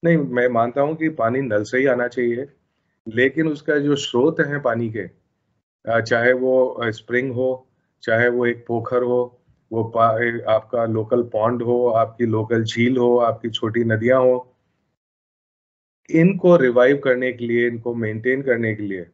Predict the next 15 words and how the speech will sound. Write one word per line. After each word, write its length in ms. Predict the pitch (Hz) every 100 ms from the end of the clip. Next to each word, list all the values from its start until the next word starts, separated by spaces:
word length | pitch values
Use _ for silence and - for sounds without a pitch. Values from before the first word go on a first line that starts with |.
| _ _ _ _ -
अ, 80 | 107
जब 260 | 117 120
तक 300 | 123 139 135
हमें 380 | 123 127 135 139 117
मतलब 600 | 123 113 127 123 127 120
citizen, 680 | 117 143 139 170 156 147 143
अ, 260 | 123 117
based, 480 | 110 117 120 113 120
अ, 380 | 113 113 110 107 104
उसका, 440 | 110 - 117 113 113
अ, 260 | 110 110 107 _ _ _ _ - 104
अम, 340 | 107 107 107 - _
support 420 | - 120 113 131 120
नहीं 140 | 123
मिलेगा, 460 | 156 143 117 92